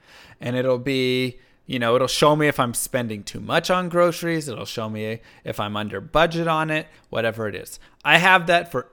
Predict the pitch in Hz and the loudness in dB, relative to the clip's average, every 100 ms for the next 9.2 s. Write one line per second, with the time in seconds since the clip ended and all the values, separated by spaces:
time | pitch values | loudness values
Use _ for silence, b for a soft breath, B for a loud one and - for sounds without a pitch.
0 | 156 180 190 - 185 160 160 156 143 127 | 2 2 0 -4 -4 -4 -2 -4 -4 -4
1 | 113 - - 151 165 226 240 - B B | -4 -6 -2 -2 -2 -4 -6 -10 B B
2 | B 147 151 160 165 160 143 131 117 98 | B -4 0 0 -2 -2 0 -2 -4 -6
3 | - 165 185 185 196 202 180 180 180 - | 0 2 2 0 -2 -2 -2 0 -2 -2
4 | 196 190 196 208 - b b - 131 127 | -2 -2 -4 -10 -14 b b -6 -4 -4
5 | 120 127 - 165 160 151 147 131 110 - | -4 -4 0 0 2 0 -2 -6 -8 -2
6 | 156 151 151 147 - 147 139 135 151 143 | -2 0 -2 -2 0 0 0 -2 -6 -6
7 | 147 - B B - 117 - - 151 160 | -8 -14 B B -12 -8 -6 -4 -2 0
8 | 147 117 113 - 117 110 - 104 117 110 | 0 0 0 -4 -8 -8 -10 -8 -4 -4
9 | - - | -6 -14